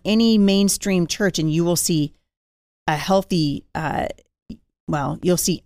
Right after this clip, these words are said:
unhealthy ways that we talk to God, that we talk about him. We're talking about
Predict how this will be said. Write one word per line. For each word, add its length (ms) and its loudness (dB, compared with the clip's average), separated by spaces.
unhealthy 680 0
ways 280 -2
that 100 -2
we 280 -2
talk 240 -4
to 80 -4
God, 200 2
that 80 -2
we 100 -2
talk 360 -2
about 320 -2
him. 280 -4
We're 120 -4
talking 320 -6
about 260 0